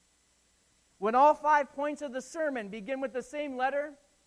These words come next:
and people don't even remember that letter,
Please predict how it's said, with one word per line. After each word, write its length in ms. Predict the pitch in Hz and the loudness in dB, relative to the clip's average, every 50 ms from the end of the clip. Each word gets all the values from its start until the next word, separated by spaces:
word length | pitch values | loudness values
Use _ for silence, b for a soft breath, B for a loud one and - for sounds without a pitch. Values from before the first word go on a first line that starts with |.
| _ | _
and 180 | - 214 214 - | -12 -12 -12 -8
people 300 | - 294 311 233 262 262 | -8 -8 -4 -2 0 0
don't 260 | 214 254 262 285 294 - | 0 0 0 -2 -4 -6
even 300 | 262 285 294 285 277 254 | -6 -2 0 0 0 0
remember 420 | 254 254 226 233 254 262 269 262 | -2 -4 -2 -4 -2 0 2 2
that 260 | 247 262 262 262 233 240 | 4 4 2 0 0 0
letter, 360 | 269 285 277 240 180 143 | 0 0 0 -2 -6 -8